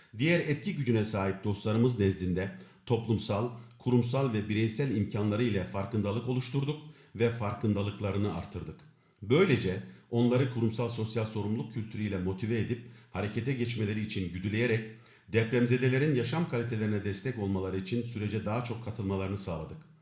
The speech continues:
Birbirinden değerli ve yüce gönüllü paydaşlarımız sınırlarını zorlayarak fedakarlıklar yaptılar. Değerli çalışmalar yaparak katkı sağladılar. Burada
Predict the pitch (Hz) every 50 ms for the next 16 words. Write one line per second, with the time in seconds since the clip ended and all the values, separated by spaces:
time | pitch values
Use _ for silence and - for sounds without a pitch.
0 | _ _ _ _ - - - - - 117 131 139 131 147 165 170 170 190 190 185
1 | 165 147 135 131 127 127 143 143 120 117 104 90 98 113 113 151 151 123 110 98
2 | 95 92 90 90 95 - - 98 95 95 98 92 - - 95 90 90 98 117 -
3 | - - - - - - - - - 127 117 113 107 117 113 113 113 110 - 104
4 | 107 104 98 107 107 104 98 - - - - - - - - - 110 104 117 117
5 | 117 113 127 117 127 127 120 143 147 139 123 104 90 - - 90 85 76 - -
6 | - - _ _ - - _ - 82 98 110 113 120 123 - - - 139 120 113
7 | 117 120 117 110 110 107 98 95 - 104 104 123 131 - - 110 104 - - 160
8 | - - 113 98 95 85 82 85 78 - - - - - _ - - _ - -
9 | 131 143 135 117 104 101 98 - - -